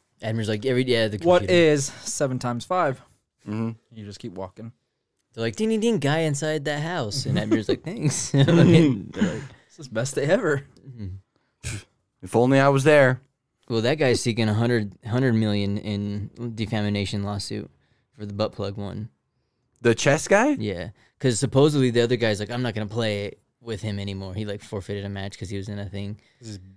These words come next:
Speaker 2: butthurt.
Speaker 1: He's butthurt about it. And
Speaker 3: Yeah,
Speaker 1: so
Speaker 3: there's a lot of butthurt
Speaker 1: he's
Speaker 3: people
Speaker 1: like,
Speaker 3: going on.
Speaker 1: "They didn't give me a butt plug." <laughs> He was, like, pissed, dude. Maybe he wanted to enjoy a plug or two, dude.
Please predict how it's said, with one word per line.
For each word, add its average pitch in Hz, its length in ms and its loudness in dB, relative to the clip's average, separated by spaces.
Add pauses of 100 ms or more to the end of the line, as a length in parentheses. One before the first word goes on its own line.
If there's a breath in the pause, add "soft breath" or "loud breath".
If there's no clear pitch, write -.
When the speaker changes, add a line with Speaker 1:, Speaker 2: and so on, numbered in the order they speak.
(300)
Speaker 2:
butthurt. 107 360 -8
Speaker 1:
He's 101 120 -4
butthurt 98 320 -6
about 98 240 -8
it. 104 140 -10
And 104 100 -10
Speaker 3:
Yeah, 92 100 -10
Speaker 1:
so 110 40 -4
Speaker 3:
there's 117 160 -4
a 127 60 -8
lot 107 160 -14
of - 80 -18
butthurt 95 340 -14
Speaker 1:
he's 135 140 4
Speaker 3:
people 131 80 4
Speaker 1:
like, 120 80 0
Speaker 3:
going 92 140 -10
on. 92 40 -10
Speaker 1:
"They 135 220 4
didn't 117 240 -4
give 131 180 -2
me 202 180 4
a 120 80 -4
butt 110 300 -10
plug." 165 320 -12 (120)
<laughs> - 120 -16
He 139 180 -2
was, - 100 -4
like, - 100 -4 (600)
pissed, - 280 -10
dude. 151 220 -16 (500)
Maybe 110 180 -2
he 120 100 0
wanted 135 220 0
to 120 80 0
enjoy 104 300 0
a 98 60 -2
plug 104 320 -6
or 104 60 -8
two, 104 220 -8
dude. 123 320 -8